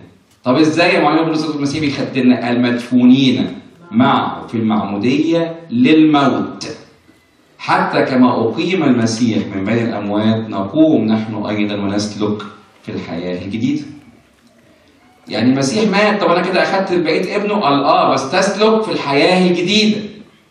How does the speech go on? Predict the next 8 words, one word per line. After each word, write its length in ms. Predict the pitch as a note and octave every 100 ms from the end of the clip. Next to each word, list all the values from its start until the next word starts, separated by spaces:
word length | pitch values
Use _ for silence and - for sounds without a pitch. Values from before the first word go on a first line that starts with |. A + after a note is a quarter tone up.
| _ _ _ _ _
تسلك 580 | D#3+ F#3 G3+ F#3 G3+ G3
كقائم 920 | F3+ D#3+ F3+ F#3 G#3+ G#3+ A3 A3 A3 F#3
من 220 | D3+ D3+
بين 180 | E3+ F#3+
الأموات، 600 | F3+ F3+ F3+ G#3+ G#3 -
ما 40 | C#3+
تعيش 400 | C#3+ C#3+ G#3+ F#3+
كميت، 600 | F#3+ G#3 A3+ - -